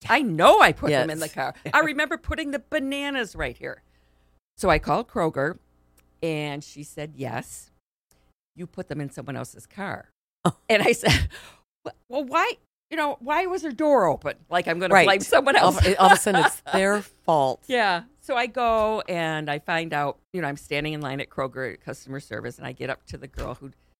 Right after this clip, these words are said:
Speaker 2: who services people, and she said, um, "Tell me what's in the, the bags." And I went, "Oh,
Speaker 1: Well, we know
Speaker 2: come
Speaker 1: bananas.
Speaker 2: <laughs> bananas."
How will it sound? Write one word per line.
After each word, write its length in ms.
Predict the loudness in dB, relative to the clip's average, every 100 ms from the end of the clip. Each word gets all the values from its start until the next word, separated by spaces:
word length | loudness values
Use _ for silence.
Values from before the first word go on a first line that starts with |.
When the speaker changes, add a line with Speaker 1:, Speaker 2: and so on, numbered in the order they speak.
| _
Speaker 2:
who 80 | -12
services 540 | -8 -6 -6 -8 -12 -16
people, 460 | -14 -10 -8 -8 -8
and 280 | -8 -8 -10
she 220 | -14 -16
said, 400 | -14 -10 -10 -8
um, 260 | -10 -10 -14 _ _ _ _
"Tell 80 | -6
me 100 | -4
what's 220 | -6 -6 -8
in 140 | -10
the, 220 | -10 -12 _ _ _
the 60 | -12
bags." 460 | -10 -10 -12 -20 _ _ _ _ _ _
And 80 | -10 -6
I 40 | -4
went, 180 | -4 -4 -2
"Oh, 100 | 0
Speaker 1:
Well, 80 |
we 120 | 2 4
know 100 | 4
Speaker 2:
come 100 | 4
Speaker 1:
bananas. 560 | 2 4 4 4 -2 -6 -2 -2 -4 -10
Speaker 2:
<laughs> 420 | -8 -8 -12 _ 4
bananas." 680 | 4 4 -2 0 0 -2